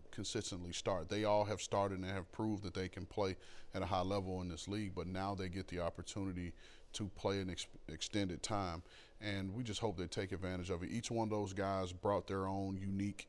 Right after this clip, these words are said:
um, not only skill set, but their own unique personality, you know, to the team. And, you know, I, I smile 'cause you can't help but smile when you think about Arden. You're gonna hear Arden.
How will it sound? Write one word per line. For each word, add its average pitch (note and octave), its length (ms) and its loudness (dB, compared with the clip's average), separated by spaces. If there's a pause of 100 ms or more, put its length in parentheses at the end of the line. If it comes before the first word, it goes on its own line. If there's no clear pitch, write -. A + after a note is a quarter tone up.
(360)
um, E2 500 0 (840)
not C3 240 8
only A2+ 220 6
skill B2+ 360 6
set, G2+ 320 4 (160)
but G2+ 160 2
their G#2 160 4
own A2 160 4
unique G#2 320 0
personality, F#2+ 760 2 (280)
you A2+ 120 0
know, F#2 160 2
to G2 180 -2
the F2 120 -2
team. F#2+ 420 0
And, D#2+ 120 -4 (360)
you G2+ 100 -2
know, F2+ 480 0
I, - 80 2
I - 40 4
smile G2+ 500 2
'cause F#2+ 180 -2
you G2 80 -2
can't G2+ 240 0
help F2 240 -2
but G2 120 -2
smile F#2+ 340 0
when F2+ 80 -2
you F#2 80 -2
think F#2 160 -2
about F2 320 0
Arden. E2+ 440 2
You're F#2 120 -4
gonna F#2+ 240 0
hear F#2+ 320 -2
Arden. D#2+ 420 -2